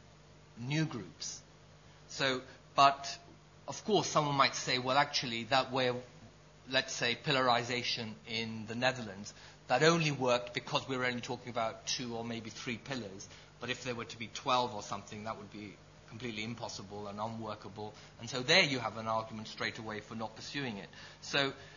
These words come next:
I, you know, if someone f-, has a reason for, uh, showing why that's not workable or that doesn't fit in with, uh, how we do things here,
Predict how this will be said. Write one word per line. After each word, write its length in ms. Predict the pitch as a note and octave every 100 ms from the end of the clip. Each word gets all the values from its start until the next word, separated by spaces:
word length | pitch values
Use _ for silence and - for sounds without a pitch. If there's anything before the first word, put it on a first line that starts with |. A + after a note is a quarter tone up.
| - - -
I, 220 | D#3+ E3+ - - - - - - - - - - -
you 80 | D#3+
know, 180 | A2+ A#2+ - -
if 100 | C#3
someone 420 | - F#3 F#3 D#3+ - - - - -
f-, 220 | - - -
has 280 | - D#3 D3
a 80 | C#3+
reason 540 | C#3 C#3+ C#3 A#2 G2+ G2+ -
for, 260 | - B2+ - C3
uh, 420 | A#2+ A#2 A#2 -
showing 500 | - D#3 C#3+ A#2 G2+ - - - A2+
why 420 | C3 B2+ B2+ B2 - - -
that's 400 | B2 B2 - - - - - -
not 260 | C#3 D3
workable 720 | C3+ C3 C3 B2+ A#2 B2 B2 A#2+ - - - -
or 120 | G2+
that 160 | G#2+ G#2+
doesn't 320 | C#3+ D3 C3+ - -
fit 340 | - - C3 -
in 320 | C3 B2+ B2
with, 380 | A#2+ A#2 A2+ - -
uh, 280 | A#2 A2+ A2
how 220 | A2 B2+
we 140 | B2 A#2+
do 180 | B2
things 340 | A#2+ A#2+ A#2 A2+
here, 460 | - A#2 A#2 A2+